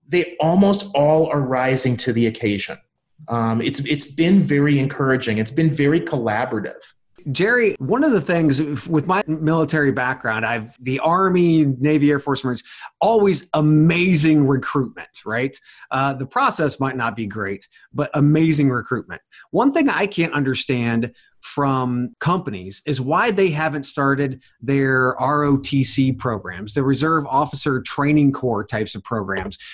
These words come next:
Speaker 2: where they put them in and say, "Look, you're a recruit, you're coming in, you're going to be a developer at my organization. We're going to stick with you through these years, whatever it takes, um, but your hours, and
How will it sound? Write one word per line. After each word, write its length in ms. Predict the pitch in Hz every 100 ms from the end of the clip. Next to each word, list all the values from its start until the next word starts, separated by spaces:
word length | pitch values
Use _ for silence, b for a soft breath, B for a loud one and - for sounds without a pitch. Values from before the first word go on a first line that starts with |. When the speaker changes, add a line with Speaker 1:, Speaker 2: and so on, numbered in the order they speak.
| B -
Speaker 2:
where 280 | 143 143
they 160 | 131 151
put 300 | 139 214 226
them 240 | 196 185 175
in 280 | 190 185 160
and 100 | 147
say, 220 | - 143
"Look, 300 | 143 170 -
you're 360 | 113 117 156 208
a 20 |
recruit, 460 | 202 202 175 170 170 b b _
you're 220 | 123 185
coming 340 | 185 185 175 160
in, 240 | 160 156
you're 260 | 127 135 175
going 240 | 190 180
to 60 | 160
be 160 | 165
a 60 | 160
developer 760 | 147 123 160 170 151 131 131 -
at 180 | 135 143
my 180 | 143 143
organization. 840 | 147 135 143 127 147 147 120 113 127
We're 120 | 151
going 240 | 151 180 151
to 60 |
stick 340 | 135 - 226 240
with 220 | 202 -
you 240 | 120 160 - _ _ -
through 280 | 143 180 190
these 380 | 160 185 180 135
years, 540 | 131 185 143 113 131
whatever 400 | 127 135 135 165
it 100 | 170
takes, 480 | - 190 120 - - B B B
um, 280 | 143 151 151
but 200 | 135 160
your 240 | 143 143 139
hours, 480 | 156 202 143 139 135 -
and 480 | 269 294 240 220 208